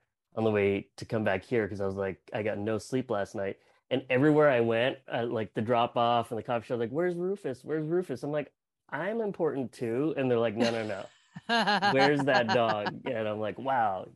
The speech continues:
Speaker 1: you guys suck." But, um, no, no, he's, he's lovely. So he just has that little spirit. He's like a little spirit that everyone recognizes as,
Speaker 2: Yeah.
Speaker 1: like, pure joy. And, uh, so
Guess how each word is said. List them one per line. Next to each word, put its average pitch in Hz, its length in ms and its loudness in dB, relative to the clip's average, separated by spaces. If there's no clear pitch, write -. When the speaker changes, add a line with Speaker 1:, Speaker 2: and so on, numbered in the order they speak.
Speaker 1:
you 135 140 -6
guys 131 500 -4
suck." - 460 -8
But, 95 380 -6
um, 92 460 -10
no, 92 240 -8
no, 104 160 -6
he's, 117 280 -8
he's 110 240 -6
lovely. 98 440 -8
So - 300 -12
he 127 100 -8
just 123 160 -2
has 107 200 4
that 101 200 0
little 104 220 -2
spirit. 101 640 -4
He's 120 160 -4
like 101 140 -6
a 104 60 -6
little 98 180 -6
spirit 98 540 -8
that 101 160 -4
everyone 98 380 -4
recognizes 120 840 -4
as, 101 320 -6
Speaker 2:
Yeah. 175 380 -10
Speaker 1:
like, 185 480 -2
pure 101 440 2
joy. 98 720 0
And, 98 420 -4
uh, 104 360 0
so - 340 -8